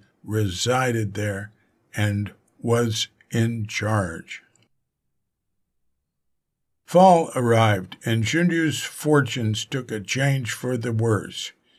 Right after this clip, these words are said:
He had always had a weak constitution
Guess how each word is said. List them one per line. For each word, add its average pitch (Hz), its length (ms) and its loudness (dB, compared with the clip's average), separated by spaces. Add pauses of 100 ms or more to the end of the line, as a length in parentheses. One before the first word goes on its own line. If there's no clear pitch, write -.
(280)
He 170 140 0
had 151 160 8
always 151 480 4
had 123 200 0
a 117 80 0
weak 117 380 -2 (300)
constitution 120 1160 -4